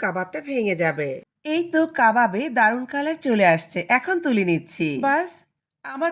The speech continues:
কাবাবগুলো ভাজা হয়ে গেছে। একটি কাবাব আমি ভেঙে শেয়ার করছি। কাবাবটা কত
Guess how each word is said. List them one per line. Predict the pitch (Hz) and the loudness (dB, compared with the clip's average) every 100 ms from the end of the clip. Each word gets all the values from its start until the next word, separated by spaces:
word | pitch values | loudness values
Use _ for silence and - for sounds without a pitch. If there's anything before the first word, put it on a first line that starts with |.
| 339 | 2
কাবাবগুলো | 254 226 247 185 214 302 | 4 4 0 -2 -4 -4
ভাজা | 311 262 220 | -2 0 0
হয়ে | 214 202 170 | 0 0 0
গেছে। | 165 - 160 143 139 294 | -2 -4 -6 -6 -4 -6
একটি | 302 - 359 285 | -6 -8 -4 2
কাবাব | 220 185 220 - _ | 2 4 0 -2 _
আমি | 233 254 277 | -4 -4 -2
ভেঙে | 233 220 220 | -2 -2 -4
শেয়ার | - 202 170 | -4 -2 -2
করছি। | - 165 147 - 160 143 - _ - | -2 -6 -6 -8 -6 -6 -10 _ -8
কাবাবটা | 262 269 294 330 330 | -4 -4 0 -2 2
কত | 277 247 | 2 2